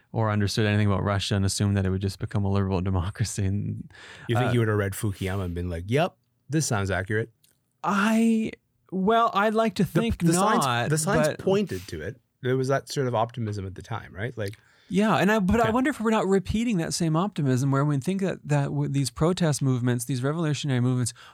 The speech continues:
Speaker 1: won't be undermined and reversed with time, because I, I look at them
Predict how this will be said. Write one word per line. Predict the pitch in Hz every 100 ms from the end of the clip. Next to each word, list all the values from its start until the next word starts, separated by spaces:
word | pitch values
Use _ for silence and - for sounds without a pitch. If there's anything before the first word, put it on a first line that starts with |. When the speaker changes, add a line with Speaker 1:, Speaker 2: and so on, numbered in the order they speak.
| -
Speaker 1:
won't | 123 117 151 185 156 139
be | 139 123 120 120 120 _ _ _
undermined | 139 151 147 131 123 120 120 117 123
and | 123 120
reversed | 107 107 104 110 107 101 - - - - - - _ _
with | 135 117
time, | - 131 131 104 92
because | 104 127 123
I, | - 143 107 - - -
I | 143
look | 127 120 202 -
at | 123
them | - - - -